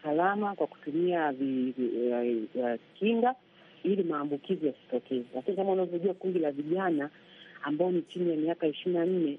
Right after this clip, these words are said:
kwa kweli limekuwa ni changamoto kubwa kutokana na tabia ambazo vijana wanakuwa nazo, mihemko walionayo kibiolojia, nataka ku-, kutafiti mambo ya ngono na vitu kama hivyo. Lakini pia makundi, ukiweka peer pressure, makundi ya wengine.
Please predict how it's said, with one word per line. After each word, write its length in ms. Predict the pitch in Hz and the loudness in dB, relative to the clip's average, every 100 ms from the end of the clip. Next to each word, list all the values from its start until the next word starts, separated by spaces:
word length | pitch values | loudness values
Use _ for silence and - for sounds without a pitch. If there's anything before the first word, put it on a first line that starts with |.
| - | -4
kwa 100 | 139 | -2
kweli 260 | 175 175 | 0 0
limekuwa 360 | 156 143 - 165 | 0 -2 0 -2
ni 60 | |
changamoto 480 | 156 135 139 165 160 | -2 -4 -2 -2 -4
kubwa 380 | - 175 156 143 | -10 -6 -2 -2
kutokana 360 | - 131 165 165 | -4 -6 0 0
na 120 | 147 | -2
tabia 540 | - 127 147 190 208 - - - - | -2 -4 0 0 0 -4 -18 -20 -12
ambazo 320 | 131 139 165 | -2 0 2
vijana 300 | 156 147 165 | 0 -2 -2
wanakuwa 420 | 151 135 - 143 139 | -2 -4 -4 -2 0
nazo, 420 | 180 202 196 208 - | 0 0 -4 -6 -6
mihemko 540 | 147 139 143 147 - 196 | -4 -4 -2 -2 0 0
walionayo 440 | 180 185 190 202 | 2 2 0 -2
kibiolojia, 800 | 185 175 185 180 190 175 214 214 - _ - - - 262 | -2 0 2 2 0 0 0 0 -2 _ -20 -20 -16 -6
nataka 280 | 247 180 | 2 2
ku-, 120 | - 165 | 2 -2
kutafiti 440 | - - 147 185 | -4 -4 -4 -2
mambo 220 | 180 185 170 | 0 2 2
ya 140 | 156 | 2
ngono 380 | 156 190 190 180 | 0 0 2 0
na 140 | 147 | 0
vitu 220 | 135 160 | -2 -6
kama 240 | - 156 143 | -2 0 2
hivyo. 260 | 139 127 | 0 0
Lakini 300 | 127 - 214 | -4 -2 -2
pia 180 | 190 208 | -2 -2
makundi, 560 | 190 185 - 202 160 131 - - | -4 -4 -2 -2 -2 -6 -8 -6
ukiweka 280 | 175 180 170 | -2 0 -2
peer 260 | - 190 | -2 -4
pressure, 360 | - 175 - 120 | 0 -2 -2 -6
makundi 480 | 131 135 214 202 185 | -8 -6 -4 0 2
ya 80 | |
wengine. 380 | 170 170 185 165 | 2 0 0 0